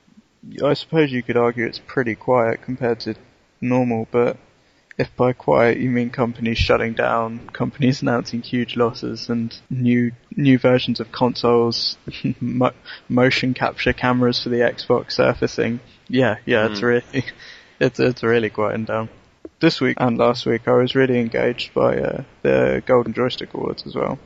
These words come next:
Speaker 2: Oh, yes, that's right. And
Speaker 1: Uh,
Speaker 2: that's actually our topic for this week:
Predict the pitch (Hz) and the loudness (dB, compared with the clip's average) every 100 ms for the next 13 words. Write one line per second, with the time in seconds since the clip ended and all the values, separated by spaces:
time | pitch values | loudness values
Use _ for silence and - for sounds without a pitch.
0 | _ _ _ _ _ _ _ _ 98 202 | _ _ _ _ _ _ _ _ -8 -6
1 | 104 101 95 110 95 - - - 92 - | -8 -10 -14 -16 -18 -18 -20 -18 -16 -14
2 | 92 110 98 - _ _ - 98 131 127 | -10 -8 -10 -14 _ _ -12 -4 0 0
3 | 131 - 95 95 - 95 95 95 - 110 | 0 -4 -8 -6 -4 -2 -2 -4 -4 -6
4 | - 95 - 95 95 - 95 95 - | -4 -8 -6 -6 -4 -4 -6 -6 -10